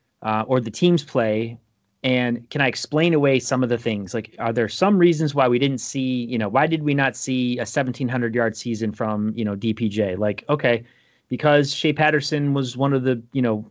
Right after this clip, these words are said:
it was a very middling quarterback at best for the entire season. And Jim Harbaugh's fascination with running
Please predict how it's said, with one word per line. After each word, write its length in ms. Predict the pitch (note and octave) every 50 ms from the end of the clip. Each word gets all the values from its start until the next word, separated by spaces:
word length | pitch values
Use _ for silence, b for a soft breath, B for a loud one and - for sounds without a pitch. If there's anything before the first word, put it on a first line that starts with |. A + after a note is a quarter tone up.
| _ _ -
it 120 | - -
was 140 | B2+ B2 A2
a 40 | A#2+
very 220 | G#2 D3+ E3 E3
middling 420 | C#3+ B2+ C3+ D3+ D#3+ D#3 D3+ D3 C3+
quarterback 460 | - - D3 C3+ B2+ B2 B2 A#2 -
at 140 | A#2 G2+ -
best 260 | B2 A2+ G#2 - -
for 80 | -
the 100 | A#2+ A2+
entire 300 | A2+ G#2+ - A#2 A2 G#2+
season. 420 | G2+ F#2+ - G#2+ G2+ F#2 G#2 G2+ G2+
And 360 | - - A2 G#2+ G#2+ G#2+ G2 b b b b b b b b _
Jim 220 | - D3+ D#3 D3+
Harbaugh's 720 | C#3 D#3 E3 D#3+ C#3+ C#3 C3 B2+ B2 A#2+ A#2+ A2+ A2+ - -
fascination 680 | - - C#3 C#3 C3 - C#3+ C#3+ C#3+ C#3 - D3 B2+ B2
with 160 | A#2+ A2 A2+
running 500 | B2+ C3 C3 C3 B2+ B2 A#2+ A#2 A2